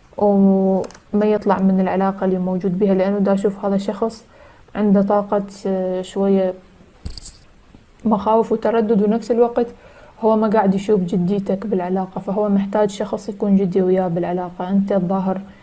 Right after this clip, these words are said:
أن العلاقة بينك وبينه متزعزعة بهاي الفترة. البعض من عندكم ممكن يكون هذا الشخص، قلت لكم، شخص من الماضي راح يحاول يرجع، والتحدي اللي قدامك إنه أنت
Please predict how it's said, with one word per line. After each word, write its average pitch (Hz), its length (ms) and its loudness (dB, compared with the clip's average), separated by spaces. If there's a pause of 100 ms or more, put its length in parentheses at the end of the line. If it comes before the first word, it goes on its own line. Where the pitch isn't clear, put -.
(320)
أن 196 160 2
العلاقة 196 420 0
بينك 190 380 -2
وبينه 185 300 0
متزعزعة 180 560 -2
بهاي 180 240 -6
الفترة. 175 440 -8 (720)
البعض 196 400 2
من 208 120 0
عندكم 220 300 -2
ممكن 226 320 2
يكون 196 260 0
هذا 196 200 4
الشخص، 202 420 -4
قلت 190 240 -4
لكم، 196 240 -2
شخص 202 400 -8
من 185 180 -2
الماضي 208 480 0 (720)
راح 196 180 0
يحاول 196 420 0
يرجع، 208 340 2
والتحدي 190 460 -4
اللي 190 240 0
قدامك 208 500 -2
إنه 185 320 -8
أنت 196 380 2